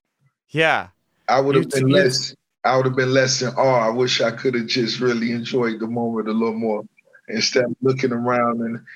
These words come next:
Speaker 2: you see Rick Fox, you know, at the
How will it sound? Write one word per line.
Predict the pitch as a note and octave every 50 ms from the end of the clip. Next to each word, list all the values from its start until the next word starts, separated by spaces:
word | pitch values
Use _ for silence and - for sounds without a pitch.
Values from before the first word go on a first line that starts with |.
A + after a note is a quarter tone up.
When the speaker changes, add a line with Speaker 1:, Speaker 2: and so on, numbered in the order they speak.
| - - - _ -
Speaker 2:
you | A2+ A2
see | - - - C3 C3
Rick | A#2 A#2+ B2 A#2 A#2+ -
Fox, | - - C3 B2+ B2+ A#2+ A2+ A2 - - - - - - - - - - _ _ _ _ _ _ _ _ _ _ _ _ _ _ _ _ _ _ _ _ _ _ _ _ _ _ _ _ _ _ _ _ _ _ _ _ _ -
you | C3 C3
know, | B2+ B2 A#2+
at | A#2+ G#2+ G#2
the | B2 A#2+ A#2+ A#2+ A2 G#2 - -